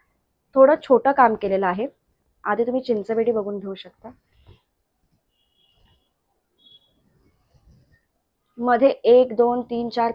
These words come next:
पाच, पाच pendants use केलेले आहेत, पाच पेट्या लावलेल्या आहेत, दिसतंय तुम्हाला व्यवस्थित. त्याच्या बाजूला मण्यांचं म्हणजे मोत्यांचं काम आहे, अतिशय सुंदर मोती वापरलेले आहेत,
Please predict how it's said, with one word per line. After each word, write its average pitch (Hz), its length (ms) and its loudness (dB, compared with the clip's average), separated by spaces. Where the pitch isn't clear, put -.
पाच, 208 380 -8
पाच 254 260 2
pendants 233 500 -2
use 226 220 -6
केलेले 202 280 -6
आहेत, 226 240 -6
पाच 226 220 -4
पेट्या 226 300 0
लावलेल्या 190 420 -2
आहेत, 208 160 -8
दिसतंय 208 240 -6
तुम्हाला 262 280 -4
व्यवस्थित. 220 460 -8
त्याच्या 240 200 0
बाजूला 233 600 4
मण्यांचं 226 640 -2
म्हणजे 226 200 -4
मोत्यांचं 233 500 -4
काम 196 300 -2
आहे, 196 220 -8
अतिशय 240 360 -4
सुंदर 233 540 -2
मोती 247 340 -4
वापरलेले 208 520 0
आहेत, 208 200 0